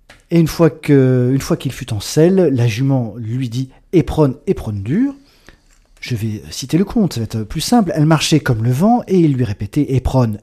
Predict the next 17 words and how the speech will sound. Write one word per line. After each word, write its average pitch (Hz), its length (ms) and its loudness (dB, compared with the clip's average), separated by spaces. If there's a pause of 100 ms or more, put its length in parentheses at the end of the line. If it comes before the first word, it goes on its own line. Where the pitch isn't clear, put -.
(120)
éperonne 135 400 0
dure, 233 340 0 (440)
ne 143 180 2
vois-tu 165 440 -2
rien 131 280 -4
venir ? » « 104 600 -6 (460)
Non, 101 220 0
rien, » 98 460 -2 (200)
répondit-il. « 110 760 -6 (440)
Éperonne, 135 520 0
éperonne 143 400 0
dure, 180 300 -2
ne 170 140 0
vois-tu 175 340 -2
rien 135 240 0
derrière 160 360 0
nous ? » 113 280 -2